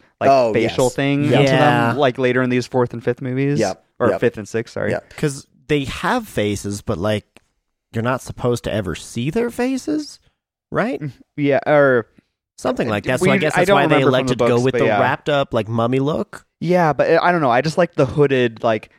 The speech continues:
Speaker 1: falls off into darkness kinda look better than, like, the, like, basically a, I don't know. They were wrapped like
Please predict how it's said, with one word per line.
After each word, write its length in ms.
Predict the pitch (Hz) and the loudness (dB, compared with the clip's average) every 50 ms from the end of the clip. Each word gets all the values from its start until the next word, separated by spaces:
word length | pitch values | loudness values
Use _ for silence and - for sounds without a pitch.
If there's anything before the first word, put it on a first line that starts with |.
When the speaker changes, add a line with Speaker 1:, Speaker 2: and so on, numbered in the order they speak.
| _ _ _ _ _ _ _ - | _ _ _ _ _ _ _ -4
Speaker 1:
falls 240 | - 127 123 123 110 | 0 0 0 2 2
off 180 | 123 117 110 | 0 0 -2
into 140 | 123 113 110 | -4 -6 -6
darkness 500 | 98 95 107 104 107 - 117 110 101 - | -2 0 0 0 0 -2 -6 -10 -10 -10
kinda 220 | - - 110 104 101 | -10 -8 -6 -4 -4
look 320 | 95 95 101 98 - - | -2 -2 -4 -4 -4 -4
better 260 | 104 110 107 107 107 | -2 -2 0 0 0
than, 200 | 104 107 107 104 | 0 -2 -2 -2
like, 180 | 98 101 98 _ | -2 -4 -4 _
the, 300 | - 101 95 95 95 98 _ _ _ _ _ _ _ | 0 0 2 2 0 -2 _ _ _ _ _ _ _
like, 180 | - 110 98 - | -8 -6 -6 -4
basically 380 | 113 110 - - 107 110 110 104 | -4 -4 -4 -4 -4 -2 0 0
a, 100 | 95 92 | 0 -2
I 60 | 85 - _ _ _ _ _ _ _ - | -4 -8 _ _ _ _ _ _ _ -8
don't 140 | 180 196 | -6 -4
know. 200 | 165 127 104 92 - | -2 -2 -2 -2 -2
They 100 | - 113 | -2 0
were 100 | 123 120 | 0 2
wrapped 320 | 110 104 117 131 143 - - | 2 0 0 -2 -4 -4 -4
like 200 | 123 107 98 | -4 -4 -4